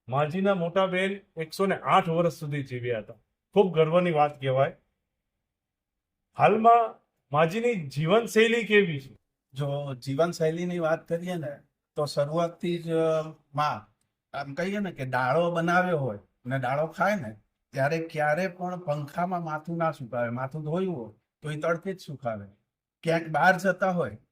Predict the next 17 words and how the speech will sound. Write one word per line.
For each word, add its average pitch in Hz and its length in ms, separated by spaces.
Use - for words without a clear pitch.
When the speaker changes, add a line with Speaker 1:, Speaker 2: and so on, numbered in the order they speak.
Speaker 2:
તો 165 120
ચાનું 160 420
વ્યસન 185 380
ખરું, 196 440
પણ 151 180
બહારની 151 380
ચા 185 200
ના 190 180
પીએ, 170 440
ચા 165 240
પત્તી 190 640
અને 170 200
ખાંડ 175 440
સાથે 160 380
લઈ 190 240
લીધી 170 240
હોય 131 160